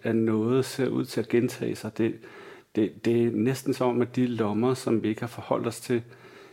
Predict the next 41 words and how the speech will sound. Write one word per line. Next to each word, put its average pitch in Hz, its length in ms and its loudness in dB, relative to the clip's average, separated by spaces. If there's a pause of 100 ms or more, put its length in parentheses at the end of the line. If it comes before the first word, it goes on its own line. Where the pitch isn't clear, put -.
(140)
de 113 80 2
har 117 100 -2
sådan 123 100 -4
en 123 40 -2
sjov 123 300 0
magnetisme. 117 800 0
Det 117 120 0
er 107 40 -4
som 120 140 -2
om, 120 220 0
vi 120 60 2
tiltrækker 131 800 -4
noget, 123 460 2 (560)
som, 120 560 0
som 110 180 0
dels 151 520 0 (200)
vækker 113 400 0
savnet 117 540 0
og 107 40 2
håbet 127 460 2
om 107 340 -2
at 107 240 -10
kunne 110 300 0 (760)
blive 107 240 4
mødt 117 420 2
der, 117 140 6
hvor 110 160 0
vi 107 100 2
aldrig 104 400 2
følte 107 380 0
os 101 120 -4
elsket, 120 540 0
og 110 100 -2
samtidig 127 460 0
så - 120 -12
tiltrækker 127 580 -2
vi 123 160 2
os 117 180 -6
den 110 240 0
såring, 123 500 0
som 110 180 0